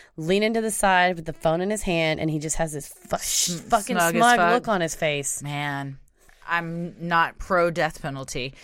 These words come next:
Speaker 2: I honestly think he would be more miserable spending the rest of his life in prison. So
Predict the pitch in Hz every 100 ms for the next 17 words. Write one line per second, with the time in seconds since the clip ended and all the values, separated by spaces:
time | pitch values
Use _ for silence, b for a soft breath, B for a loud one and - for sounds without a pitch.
0 | B B B B 160 165 196 180 - 156
1 | 170 151 147 - - 151 156 147 143 92
2 | 151 139 147 143 143 180 175 143 143 139
3 | 139 135 147 147 - - - 151 151 139
4 | 147 - 131 143 156 135 - - 170 151
5 | 76 135 b b b b - - 127 87